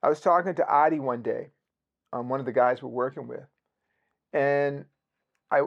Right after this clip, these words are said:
I wasn't able to deliver some financials that we've been working on, right, Vin? We've been working on financials. So Peace and you are kind of the guys who are gonna do the financials.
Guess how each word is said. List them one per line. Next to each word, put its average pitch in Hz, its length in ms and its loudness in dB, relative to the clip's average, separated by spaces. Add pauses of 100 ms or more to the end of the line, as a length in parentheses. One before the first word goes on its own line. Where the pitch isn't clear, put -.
I 147 80 -2
wasn't 180 300 0
able 165 200 0
to 135 120 -10
deliver 147 380 -2
some 139 180 -12
financials 131 680 -4
that 131 80 -8
we've 123 120 -6
been 113 140 -6
working 110 320 -2
on, 101 140 -6
right, 127 220 2
Vin? 135 180 -8
We've 123 100 -8
been 120 100 -10
working 127 200 -4
on 120 100 -4
financials. 120 460 -8
So 123 160 -10
Peace 160 440 -10
and 127 140 -8
you 135 240 -2 (400)
are 123 100 -2
kind 135 220 0
of 120 80 -6
the 123 40 -8
guys 123 300 4
who 120 60 -12
are 117 40 -12
gonna 113 140 -8
do 113 120 -12
the - 40 -20
financials. 120 520 -6